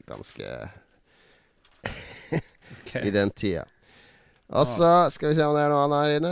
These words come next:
Speaker 1: Det er en masse spill du aldri har hørt om. Werewolf The Last Warrior.
Speaker 2: Ok.
Speaker 1: Aldri hørt om. Her er vi i review-seksjon.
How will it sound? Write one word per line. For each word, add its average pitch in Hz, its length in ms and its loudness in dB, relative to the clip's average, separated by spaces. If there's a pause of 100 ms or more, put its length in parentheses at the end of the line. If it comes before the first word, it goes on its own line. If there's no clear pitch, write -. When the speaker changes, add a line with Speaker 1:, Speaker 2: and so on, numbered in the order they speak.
Speaker 1:
Det - 120 -6
er 104 160 2
en 131 80 2
masse 127 280 -4
spill 156 200 -6
du 143 80 -2
aldri 139 220 0
har 147 80 2
hørt 143 100 -4
om. 110 140 0 (140)
Werewolf 107 760 2
The 98 200 0
Last 107 440 0
Warrior. 123 680 0 (1300)
Speaker 2:
Ok. - 240 -20 (260)
Speaker 1:
Aldri 52 320 -12
hørt - 160 -14
om. - 100 -20 (500)
Her 139 180 0
er - 20 -2
vi 160 140 2
i 135 140 0
review-seksjon. 147 1300 2